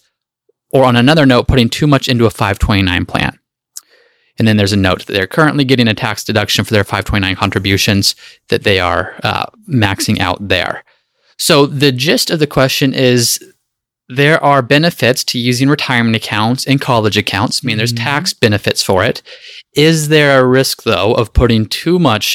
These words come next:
Speaker 1: into those accounts where, yes, it's great to have the tax benefit, it's great to get that investment growth, but could it potentially cost you somewhere else?
Speaker 2: Yeah, good question. Where should we start with this? So many directions we can take it.
Speaker 1: At the beginning.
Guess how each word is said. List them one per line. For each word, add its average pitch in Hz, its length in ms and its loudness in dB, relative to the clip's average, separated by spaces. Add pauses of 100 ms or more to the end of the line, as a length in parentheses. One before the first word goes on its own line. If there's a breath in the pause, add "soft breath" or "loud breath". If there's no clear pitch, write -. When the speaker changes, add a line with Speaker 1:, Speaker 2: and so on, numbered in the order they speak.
Speaker 1:
into 107 140 0
those 98 180 2
accounts - 720 -4
where, - 140 -4
yes, 185 280 -2
it's 139 120 -4
great 156 220 0
to 147 40 -4
have 139 120 0
the 127 60 0
tax 131 360 -4
benefit, 127 460 0
it's 110 140 0
great 131 240 0
to 127 80 -4
get 123 140 0
that 120 100 0
investment 117 480 0
growth, 107 320 2 (640 loud breath)
but - 280 0
could 113 180 0
it - 140 -2
potentially - 400 -2
cost - 360 -4
you 98 60 -2
somewhere 90 360 -2
else? - 400 -4 (360)
Speaker 2:
Yeah, 135 240 2 (260)
good 156 200 2
question. 135 460 -2
Where 165 640 2
should 143 260 0
we 143 80 2
start 113 380 -2
with 113 160 -2
this? 107 260 -2 (100)
So 143 220 -2
many 139 160 2
directions 120 420 -2
we 110 100 0
can 107 120 0
take 101 220 0
it. - 120 -10 (160)
Speaker 1:
At 131 240 -2
the 131 80 0
beginning. 110 500 0